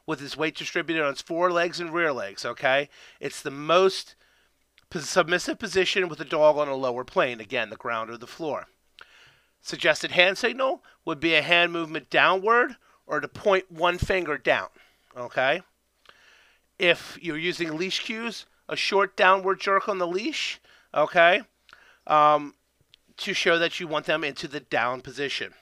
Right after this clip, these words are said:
okay? If you're using manual reinforcement with training, with the dog sitting, firmly but gently grasp their front legs and pull forward just to bring them down to the floor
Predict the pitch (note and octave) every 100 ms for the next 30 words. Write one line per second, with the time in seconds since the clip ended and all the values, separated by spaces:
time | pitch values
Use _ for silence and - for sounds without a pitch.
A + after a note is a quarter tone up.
0 | _ G#2+ A2 B2+ A#2+ C3+ - _ _ _
1 | _ _ _ _ _ _ - - F3 D3
2 | D3 D#3 E3 D#3 D3+ D#3+ F3+ F#3+ F#3+ G3
3 | - G#3+ - A3+ G#3+ A#3 A3 A3+ B3+ -
4 | - _ - E3 - F3 F3+ F3+ C#3+ -
5 | G3+ G3 A#3+ A#3+ _ _ - - F#3+ G#3
6 | A3+ A#3+ G3 - G3 F#3+ G#3+ G#3 F3+ F3
7 | F3+ - G3+ G#3 - F#3+ E3+ G#3 G#3 -
8 | - - - F4 D4+ - B3+ - B3+ G3
9 | E3 - F#3 - - E3+ E3 D3 D3 C#3+
10 | D3+ C#3 - D3 C3+ F#2+ E2